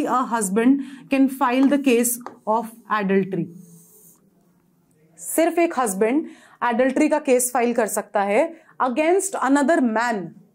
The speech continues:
कौन फाइल कर सकता है? एक मैन जो कि एक हस्बैंड है। और किसके against फाइल कर सकता है? Against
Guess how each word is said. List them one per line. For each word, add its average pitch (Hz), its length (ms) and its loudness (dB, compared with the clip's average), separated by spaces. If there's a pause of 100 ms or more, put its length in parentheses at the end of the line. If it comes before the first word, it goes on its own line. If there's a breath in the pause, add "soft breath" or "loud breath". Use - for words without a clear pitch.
(240)
कौन 277 240 0
फाइल 285 280 0
कर 277 140 0
सकता 262 340 -4
है? 285 260 0 (320 loud breath)
एक 247 300 0
मैन 220 580 0 (1500)
जो 240 220 2
कि 277 240 4
एक 277 200 0
हस्बैंड 226 400 0
है। 262 340 0 (2250)
और 226 120 -2
किसके 277 360 2
against 269 460 2
फाइल 277 280 2
कर 285 120 2
सकता 285 340 -2
है? 285 300 0 (420 loud breath)
Against 269 520 0